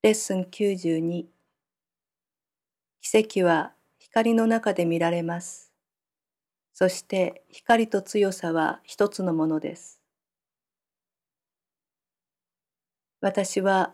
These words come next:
神が送ってくださった強さを通して見ます。私の弱さとは闇のことであり、神の強さがそれにとって変わるように与えられ、神の贈り物が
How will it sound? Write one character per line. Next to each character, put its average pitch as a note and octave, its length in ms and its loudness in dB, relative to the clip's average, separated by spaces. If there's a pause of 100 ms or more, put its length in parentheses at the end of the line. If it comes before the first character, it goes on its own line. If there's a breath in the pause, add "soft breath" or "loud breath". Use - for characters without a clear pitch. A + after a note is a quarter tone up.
(160)
神 B3+ 280 4
が F#3 100 6
送 F#3 220 0
っ - 20 -20
て - 160 -4
く G#3 100 0
だ G#3 140 4
さ A3 160 -4
っ G#3+ 60 -2
た F3+ 180 -4
強 G3+ 300 -2
さ F3 180 -2
を E3+ 80 -2
通 F#3+ 260 -4
し F#3 100 -10
て E3+ 120 -8
見 D3+ 140 -4
ま D#3 180 -6
す。 - 260 -20 (1080)
私 G3+ 400 2
の G#3 100 0
弱 A3 260 4
さ F#3+ 180 -4
と D#3+ 160 -2
は D#3+ 300 -4 (200)
闇 F3+ 300 2
の G#3 120 -2
こ A3 140 -4
と A3 160 -2
で F#3 160 0
あ E3+ 80 -4
り、 D#3+ 240 -6 (960)
神 A3 220 4
の F#3 120 2
強 G3+ 280 0
さ F3 200 -4
が E3+ 360 0
そ - 180 -6
れ G#3 80 0
に A3 160 2
と A3+ 140 0
っ - 20 2
て G3 260 -4
変 F#3 120 2
わ F#3+ 100 4
る G3+ 160 0
よ G#3 140 2
う G#3 60 -2
に F3 120 0
与 E3+ 340 -2
え E3+ 40 2
ら E3 140 -2
れ、 E3+ 260 -4 (760)
神 G#3+ 240 4
の F3+ 120 2
贈 F3 220 -2
り F#3 100 -2
物 F#3 300 0
が F#3 320 -2